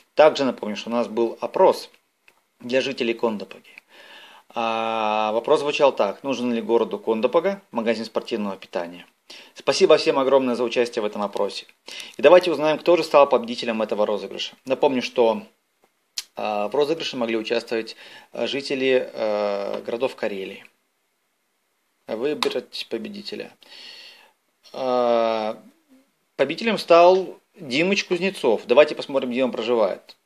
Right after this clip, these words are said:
Надеюсь, что Димыч проживает в Карелии у нас. Ага. Сюрприз. А, нет, не сюрприз. Так,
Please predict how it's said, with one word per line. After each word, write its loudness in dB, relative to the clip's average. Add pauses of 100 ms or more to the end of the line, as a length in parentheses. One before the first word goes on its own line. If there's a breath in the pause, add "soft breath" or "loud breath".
(200)
Надеюсь, -2
что -10
Димыч -8
проживает -2
в -18
Карелии -8
у -18
нас. -20 (760 loud breath)
Ага. -6 (960)
Сюрприз. -8 (1400 soft breath)
А, -6
нет, -10
не -10
сюрприз. -14 (540 soft breath)
Так, 2